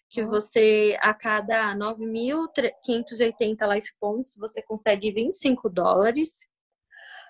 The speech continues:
Speaker 1: Tem o Toluna, que quando você faz sessenta e nove mil pontos, você ganha quarenta reais. E tem também uma, ah, tem o Opinion Bureau. <laughs> Não sei se é assim que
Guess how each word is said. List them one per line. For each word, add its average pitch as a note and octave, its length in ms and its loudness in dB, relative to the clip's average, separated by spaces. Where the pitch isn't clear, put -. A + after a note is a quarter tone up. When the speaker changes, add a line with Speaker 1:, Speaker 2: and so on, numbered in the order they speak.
Speaker 1:
Tem C4 160 8
o C#4 80 4
Toluna, C4+ 840 2
que G#3 460 -8
quando A3+ 200 2
você B3 280 2
faz G#3 260 4
sessenta A#3+ 380 -2
e C4+ 40 0
nove B3 220 2
mil A#3 160 0
pontos, G#3+ 400 -2
você G3+ 260 -4
ganha G3+ 300 -2
quarenta G#3+ 460 2
reais. A3+ 800 2
E G#3+ 80 -2
tem C4 220 4
também B3+ 580 4
uma, G#3+ 720 0
ah, A#3 180 0
tem A#3+ 260 4
o A3+ 480 2
Opinion C#4 580 -2
Bureau. A3 1000 0
<laughs> - 480 -4
Não C#4+ 80 2
sei B3+ 260 4
se A#3 100 2
é - 20 8
assim A3 260 0
que - 220 -2